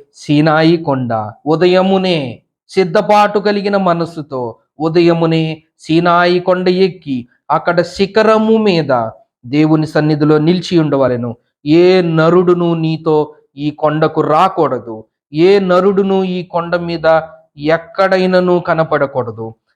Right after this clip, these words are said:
ఈ కొండ ఎదుట గొర్రెలైనను ఎద్దులైనను మేయకూడదని" సెలవిచ్చాను. ఇది దేవుడు మోషేతో ఆజ్ఞాపిస్తున్న కట్టడ. ఎందుకంటే దేవుడు సర్వశక్తిమంతుడు,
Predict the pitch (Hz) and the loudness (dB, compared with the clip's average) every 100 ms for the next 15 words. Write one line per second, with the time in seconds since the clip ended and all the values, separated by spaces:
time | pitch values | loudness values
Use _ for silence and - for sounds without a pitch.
0 | - 175 185 185 202 220 220 202 196 202 | -6 -4 -2 -2 0 0 2 2 0 0
1 | 196 147 151 170 185 185 196 185 185 180 | -2 0 0 2 2 2 0 0 0 0
2 | 175 156 156 185 196 190 180 175 170 165 | -2 -2 -2 -2 0 0 0 0 0 -2
3 | - _ - 139 165 220 233 202 185 160 | -6 _ -10 -2 2 2 2 0 0 0
4 | 147 135 117 - - 214 - 143 135 135 | -4 -6 -12 -16 -14 -12 -6 -4 -2 -4
5 | 135 131 139 147 135 170 170 165 165 160 | -6 -6 -2 -2 2 2 4 2 0 -2
6 | 165 _ - 147 170 170 165 165 160 156 | -6 _ -6 0 0 0 -2 0 0 0
7 | 156 - 175 170 147 165 160 160 151 _ | -2 -4 -2 -2 -2 0 0 -2 -12 _
8 | 151 151 147 151 147 151 131 147 185 180 | -8 -6 -4 -2 -2 -2 0 2 2 2
9 | 185 185 190 180 - _ 143 175 196 202 | 0 2 0 0 -8 _ -2 2 4 4
10 | 196 196 202 202 202 - 202 214 214 208 | 2 2 2 0 -4 -2 -2 -2 -4 -6
11 | - 180 175 160 139 127 | -6 -4 -4 -4 -8 -10